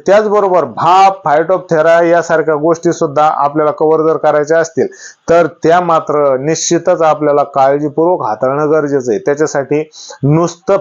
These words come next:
फवारण्याने चालणार नाही किंवा नुसतं जमिनीमधून कार्य करून चालणार नाही. तुम्ही आमन दाप घ्या, काहीही सोडत चालले तरी शंभर टक्के काम होणार नाही, पण तुम्ही ॲक्युरेट जे लागतं तेच जर सोडलं, तर निश्चितच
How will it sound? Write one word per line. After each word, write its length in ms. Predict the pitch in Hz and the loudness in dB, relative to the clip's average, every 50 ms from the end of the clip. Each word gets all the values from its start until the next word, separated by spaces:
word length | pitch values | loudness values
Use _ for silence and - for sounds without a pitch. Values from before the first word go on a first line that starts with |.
| 196 - | -2 -2
फवारण्याने 480 | 127 120 127 135 143 151 151 160 151 | -2 0 0 0 -2 -2 -2 -4 -4
चालणार 360 | 131 147 143 143 143 143 143 | -2 -2 -2 0 0 -2 -2
नाही 200 | 139 143 139 147 | -2 -2 -4 -4
किंवा 240 | 139 - 147 143 139 | -4 -2 -2 -2 -2
नुसतं 320 | 139 151 151 - - - 156 | -2 -4 -6 -4 -4 -4 -4
जमिनीमधून 600 | 135 131 139 139 151 156 156 156 156 139 143 143 | -2 -2 -4 -2 -2 -2 -2 -2 0 -2 -2 -2
कार्य 240 | 131 147 143 143 139 | -2 -2 0 -2 -2
करून 220 | 139 143 143 139 | -2 -4 -4 -4
चालणार 340 | 131 143 139 139 139 139 135 | -2 -2 -2 0 0 -2 -2
नाही. 300 | 139 143 135 127 143 165 165 - - - - - - _ - | -2 -2 0 0 0 0 -2 -6 -18 -20 -20 -20 -14 _ -4
तुम्ही 260 | 180 180 175 190 208 | -2 0 0 0 0
आमन 380 | 202 185 160 165 175 185 190 175 | 0 2 0 0 0 -2 -2 0
दाप 220 | 156 143 - - | 0 -2 -2 0
घ्या, 160 | 139 165 156 131 | 0 0 0 0
काहीही 420 | - - 147 156 175 196 208 196 | 0 -2 -2 0 2 2 0 0
सोडत 320 | 196 - 180 180 180 170 175 - | 0 0 0 2 2 0 0 0
चालले 260 | 165 156 139 127 117 | -2 0 0 -2 -4
तरी 220 | - - 160 160 | -2 -2 -2 -2
शंभर 320 | - - 185 185 180 170 160 | -2 -2 -2 0 0 0 0
टक्के 260 | 156 160 - 160 147 | 0 -2 -2 -2 -2
काम 240 | - 165 160 151 139 | 0 0 -2 0 -2
होणार 280 | 143 151 156 151 139 | -2 -2 -2 -2 -2
नाही, 140 | 135 127 117 - - | -2 -4 -6 -4 -2
पण 180 | - 175 160 123 - _ _ _ _ _ - - | 0 0 0 -2 -6 _ _ _ _ _ -4 -4
तुम्ही 180 | 156 156 127 | -2 -2 -2
ॲक्युरेट 520 | 104 98 123 156 165 - 226 220 233 202 170 | -2 0 0 0 0 2 2 4 4 2 2
जे 240 | 156 165 190 185 | 2 2 2 4
लागतं 260 | 185 180 180 - 190 170 | 4 4 2 2 -2 -2
तेच 220 | - 190 196 185 | 0 0 0 0
जर 180 | 160 180 185 151 | 2 0 0 0
सोडलं, 420 | - 165 156 147 143 147 170 185 185 - _ _ _ - - | 0 0 0 2 2 2 2 0 0 -4 _ _ _ -6 -4
तर 120 | 156 143 | -2 -2
निश्चितच 520 | 147 160 170 165 - - 170 175 202 185 | 0 -2 -2 -2 -2 -4 -2 0 -2 -2